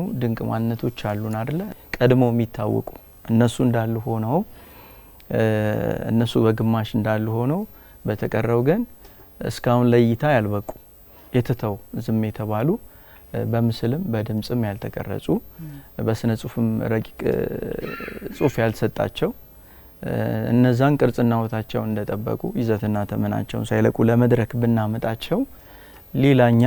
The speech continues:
Speaker 1: የኢትዮጵያን ካሉት ጋር ተዋህዶ የሚገርም የኢትዮጵያን መልክ ማሳየት ማስተዋወቅ ይችላሉ
Speaker 2: ም።
Speaker 1: ተብሎ የሚታሰቡ ስራዎች ላይ ፎከስ እንዲደረግ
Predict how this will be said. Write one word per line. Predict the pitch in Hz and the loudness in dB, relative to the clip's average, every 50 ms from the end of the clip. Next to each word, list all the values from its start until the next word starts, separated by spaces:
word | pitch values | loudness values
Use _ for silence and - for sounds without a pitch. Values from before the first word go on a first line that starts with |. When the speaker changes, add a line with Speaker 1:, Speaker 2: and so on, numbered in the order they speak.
| 151 | 4
Speaker 1:
የኢትዮጵያን | 165 127 117 117 117 - 120 - - 117 113 110 113 - - - | 2 2 0 0 0 0 -4 -2 -2 -2 -2 -2 -4 -8 -14 -12
ካሉት | - - 123 123 127 127 117 - | -2 2 2 4 4 2 0 0
ጋር | - - 131 185 - - - - | 0 0 0 0 -4 -12 -18 -8
ተዋህዶ | - - 120 120 120 127 135 131 160 | 0 4 6 6 6 6 6 4 2
የሚገርም | 160 135 127 135 151 143 139 127 117 113 113 | 2 2 2 2 4 4 4 4 4 2 -2
የኢትዮጵያን | 113 113 - 120 110 - 113 110 113 113 | -2 -4 -6 -8 -8 -4 -4 -2 0 0
መልክ | 113 120 123 120 - - 123 | 0 0 0 -2 -4 -6 -6
ማሳየት | 113 107 107 - - 110 107 107 110 104 - | -4 -4 -4 -6 -4 -4 -2 -2 -2 -2 -2
ማስተዋወቅ | 113 110 107 - - 117 110 110 - | -4 -4 -4 -6 -6 -6 -6 -6 -4
ይችላሉ | - - 131 139 139 107 104 104 98 - - - - - - | -4 -4 -4 -4 -6 -6 -6 -6 -8 -8 -10 -10 -12 -12 -14
Speaker 2:
ም። | 156 143 139 - - - - - - - - | -18 -18 -18 -18 -20 -20 -20 -20 -20 -14 -2
Speaker 1:
ተብሎ | - 117 110 117 117 123 | 0 2 4 4 4 4
የሚታሰቡ | 127 123 123 120 - 123 113 - - 123 113 104 | 6 4 4 2 0 -4 -4 -2 -2 -2 -4 -4
ስራዎች | - - 117 113 110 113 | -4 -4 -2 -2 -2 -2
ላይ | - - 127 120 | 0 -2 -2 -2
ፎከስ | - - 127 - 117 110 - | 0 -2 -2 -2 -2 -6 -4
እንዲደረግ | 120 110 101 - - - - 107 107 117 147 170 | -4 -4 -4 -6 -8 -8 -8 -8 -4 -2 -2 -2